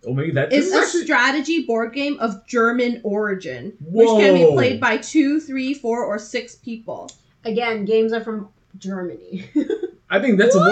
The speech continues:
Speaker 2: What?
Speaker 1: that's a more interesting fun fact than what I've been, what I introduced.
Speaker 2: <laughs>
Speaker 1: Oh my goodness.
Speaker 2: Wait, I am so confused. Why is it called Chinese checkers? Are they trying?
Speaker 1: All right, I
Speaker 2: I'm
Speaker 1: guess this
Speaker 2: not
Speaker 1: is our
Speaker 2: gonna
Speaker 1: bonus fun fact of the day.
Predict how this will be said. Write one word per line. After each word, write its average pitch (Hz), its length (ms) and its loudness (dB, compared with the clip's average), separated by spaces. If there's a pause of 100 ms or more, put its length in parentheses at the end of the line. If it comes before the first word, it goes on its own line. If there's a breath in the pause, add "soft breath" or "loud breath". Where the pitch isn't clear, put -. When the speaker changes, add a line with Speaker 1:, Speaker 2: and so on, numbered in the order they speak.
Speaker 2:
What? - 260 -2
Speaker 1:
that's 226 220 0
a 185 160 -2
more 202 180 2
interesting 185 400 -4
fun 185 260 4
fact 190 260 2
than 170 140 2
what 185 160 4
I've - 240 2
been, - 200 4 (240)
what 220 180 4
I 254 160 0 (180)
introduced. 180 540 2
Speaker 2:
<laughs> - 60 -20
Speaker 1:
Oh 262 140 0
my 151 120 0
goodness. 151 600 -2 (100)
Speaker 2:
Wait, 392 300 -4
I 302 100 2
am 359 200 0
so 311 260 -6
confused. 269 920 -6 (200)
Why 302 260 -2
is 320 180 -2
it 277 120 -8
called 302 400 0 (600)
Chinese 285 420 -2
checkers? 233 440 -4
Are 240 180 -4
they 285 80 -4
trying? 302 400 -14 (720)
Speaker 1:
All 190 100 2
right, 277 200 4
I 240 80 0
Speaker 2:
I'm 190 80 4
Speaker 1:
guess 226 180 4
this 233 160 2
Speaker 2:
not 214 60 -2
Speaker 1:
is 180 60 2
our 170 140 2
Speaker 2:
gonna - 120 -6
Speaker 1:
bonus 202 320 4
fun 156 180 0
fact 147 220 0
of 131 100 -2
the 135 80 0
day. 135 500 0